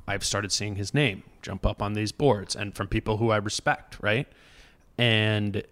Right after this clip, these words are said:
and that, again, it just, I didn't see that level of leap, that level, that caliber of player, um,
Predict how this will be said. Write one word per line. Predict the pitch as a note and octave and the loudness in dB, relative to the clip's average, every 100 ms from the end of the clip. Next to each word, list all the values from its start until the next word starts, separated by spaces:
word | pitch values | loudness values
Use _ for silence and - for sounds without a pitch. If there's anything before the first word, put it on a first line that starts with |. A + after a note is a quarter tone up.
| _ _ _ _ _ - | _ _ _ _ _ -2
and | A2 G2+ | -2 0
that, | G2+ A2 - | 4 4 4
again, | B2+ G#2+ F#2 _ | 0 -2 -4 _
it | A2+ | -4
just, | - A2 - - - _ _ _ _ _ - | 0 0 -2 -10 -20 _ _ _ _ _ 2
I | B2 | 4
didn't | A2+ | 6
see | - - A#2+ A2+ A2 - | 6 6 6 6 4 0
that | A2 G2+ A2+ A2+ | -8 4 8 8
level | C3 A2+ G#2+ A2 | 8 6 6 4
of | G#2+ | 2
leap, | G#2+ G2+ G2+ - - | 2 2 2 0 0
that | G2+ A2 A2 | 2 4 4
level, | G#2+ G#2 G#2 G2 | 4 4 4 0
that | - G#2+ | 2 0
caliber | - G#2 G2+ G#2 | 2 2 4 2
of | G2 - | 2 2
player, | - G2+ F#2+ G2 - - - | 4 4 2 -2 -10 -20 -4
um, | G#2 G2 F#2+ F#2 | 0 0 -2 -8